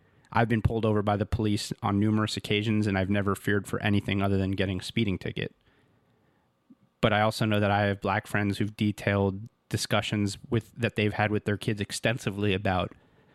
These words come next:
what to do in that exact situation so that they won't have their lives taken. I know I've lived a very privileged life. I also know that what I can do as a white man is that I can listen,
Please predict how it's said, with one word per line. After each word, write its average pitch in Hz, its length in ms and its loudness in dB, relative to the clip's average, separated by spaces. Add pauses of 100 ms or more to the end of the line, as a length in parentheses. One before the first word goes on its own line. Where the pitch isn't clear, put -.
(120)
what 123 220 2
to 120 80 -2
do 123 160 4
in 110 100 2
that 107 100 2
exact 107 420 2
situation 101 760 0 (760)
so - 140 -2
that 107 140 0
they 113 80 2
won't 110 180 2
have 104 80 0
their 101 120 0
lives 104 280 0
taken. - 380 -6 (840)
I 110 160 2
know 120 180 4
I've 110 180 2
lived 98 240 -4
a 95 40 -4
very 95 200 2
privileged 95 460 -4
life. - 360 -4 (2250)
I 123 100 0
also 123 200 0
know 117 260 2
that 117 200 -2
what 113 160 2
I 113 80 2
can 135 340 2
do 117 140 2
as 104 120 0
a 101 60 2
white 95 240 0
man 92 340 0 (1300)
is 107 120 0
that 110 80 2
I 104 80 2
can 95 200 0
listen, 120 420 0